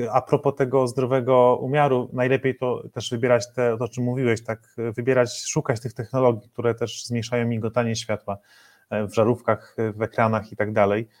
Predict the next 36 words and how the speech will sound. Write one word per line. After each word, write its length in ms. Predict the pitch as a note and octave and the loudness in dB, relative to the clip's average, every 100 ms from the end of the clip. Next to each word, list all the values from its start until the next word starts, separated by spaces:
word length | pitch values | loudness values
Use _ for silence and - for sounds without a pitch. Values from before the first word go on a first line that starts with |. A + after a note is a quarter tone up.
| _ _ | _ _
E, 220 | - G#2+ | -4 -2
i 60 | G2 | -2
wtedy 260 | - A2+ G#2+ | -2 -2 0
korzystanie 460 | A#2 G#2+ - A2+ | 0 -2 0 -2
z 80 | A2 | -2
komputera 440 | - G#2+ - A#2 | -6 -8 -2 0
będzie 280 | A2 G#2+ G#2+ | 2 0 -2
zdrowsze 360 | G#2+ A#2+ A2 G#2 | 2 2 2 -2
dla 160 | G#2 | 0
nas 180 | G2 G2 | 0 -2
po 100 | _ | _
prostu. 400 | _ G3+ - B2+ - - - - | _ -4 -4 -8 -10 -20 -20 -20
A 240 | - A#2 B2 - - | 6 8 8 2 -10
ba-, 300 | B2+ C#3+ D#3 | 6 10 10
zawsze 280 | F#3 F3+ F3 | 8 8 6
mnie 40 | |
jeszcze 140 | D#3+ | 2
ciekawiło, 720 | D3+ - D3+ C3 D#3 C3 C3 C3+ | 0 4 4 6 8 10 8 6
to 60 | |
jeszcze 240 | C3 C#3 C3 | 2 6 4
jedno 160 | A2+ | 4
pytanie 340 | A2 G#2+ A2 G#2+ | 2 0 0 2
zadam, 340 | A2 A2 D#3+ - _ _ _ | 2 2 0 -2 _ _ _
czy, 420 | - C#3+ C#3 B2+ - | 6 8 6 2 -6
e, 280 | B2 A#2 A#2+ | -2 0 0
taki 280 | A#2+ C3 D3 | -2 -2 -2
samo 760 | - D3 C#3+ C#3 B2+ B2+ - - C3+ _ _ _ _ _ _ | 4 4 6 4 4 2 -2 -12 -14 _ _ _ _ _ _
oddziaływanie 600 | B2 A2+ C3 C3 C3 B2+ | -6 0 2 4 4 2
na 100 | C3 | 2
nas 180 | B2 A#2+ | 0 2
ma 120 | B2 | 0
oglądanie 960 | A#2+ A#2+ A#2+ A#2+ A#2+ A#2+ A2+ A2 A2 - | 2 2 2 2 2 0 -2 -2 -4 -6
na 80 | A2+ | -8
przykład 260 | - A#2 | -4 -4
wieczorem 580 | G#2+ A#2 A#2 B2+ A#2 A2 | -2 -4 2 4 4 0
filmu, 680 | G#2+ B2 A#2 A2 G#2 G#2 G#2 | -4 -4 -2 0 0 -2 -4